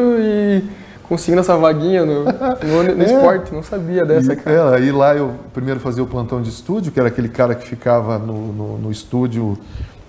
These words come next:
Speaker 2: enquanto acontecia um jogo, né? E você ficava informando os placares, né? Dos, naquele tempo com rádio, assim, não tinha
Speaker 1: Sim.
Speaker 2: internet. Ou o telefone, você ligava pra outro lugar, não tava acontecendo um jogo e colocava informação, né?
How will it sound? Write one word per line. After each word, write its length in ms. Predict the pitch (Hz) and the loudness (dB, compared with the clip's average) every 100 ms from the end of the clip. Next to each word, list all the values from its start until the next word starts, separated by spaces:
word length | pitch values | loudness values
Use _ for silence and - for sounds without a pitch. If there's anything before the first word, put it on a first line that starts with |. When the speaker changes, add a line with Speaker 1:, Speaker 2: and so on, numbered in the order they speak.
| - | -10
Speaker 2:
enquanto 340 | 110 113 127 123 | -6 -2 -2 -2
acontecia 380 | 131 120 - 131 | -4 -6 -4 -2
um 80 | |
jogo, 460 | 117 123 139 165 175 | 2 2 2 0 -2
né? 240 | 127 147 185 - | -2 -4 -6 -8
E 80 | |
você 220 | 120 120 127 | -8 -6 -6
ficava 240 | - 131 | -4 -4
informando 380 | 139 151 135 147 | -2 -4 -2 -4
os 60 | - | -8
placares, 680 | 196 - 127 135 135 107 | -10 -6 -2 0 0 -4
né? 180 | 107 113 120 | -6 -8 -10
Dos, 240 | 113 - - - - - | -14 -16 -20 -20 -20 -12
naquele 240 | 107 107 110 | -8 -4 -2
tempo 220 | 113 - | -2 -2
com 140 | 208 | 0
rádio, 420 | 147 113 156 127 | 2 4 4 0
assim, 180 | 101 - | -6 -8
não 80 | 101 | -10
tinha 220 | 95 131 175 | -8 -4 -2
Speaker 1:
Sim. 40 | |
Speaker 2:
internet. 720 | 170 147 113 117 107 - - | -2 -2 -2 -2 -2 -6 -10
Ou 160 | 123 135 | -4 -4
o 20 | |
telefone, 520 | 135 202 208 - 143 120 | -2 -2 -2 0 -2 -2
você 120 | 120 | -6
ligava 280 | 113 113 117 | -2 0 0
pra 120 | 120 | -4
outro 180 | 117 120 | -6 -4
lugar, 220 | 113 113 | -2 -2
não 80 | 117 | -2
tava 180 | 120 | -4
acontecendo 380 | 117 117 - 120 | -4 -8 -8 -6
um 100 | 127 | -4
jogo 320 | 120 123 160 | -2 -2 -4
e 960 | 185 - - - - - - - - - | -8 -14 -20 -20 -20 -20 -20 -20 -18 -8
colocava 380 | - 120 131 131 | -2 0 2 0
informação, 600 | 127 143 147 - 123 117 | 0 -2 -4 -4 -4 -2
né? 100 | 110 | -2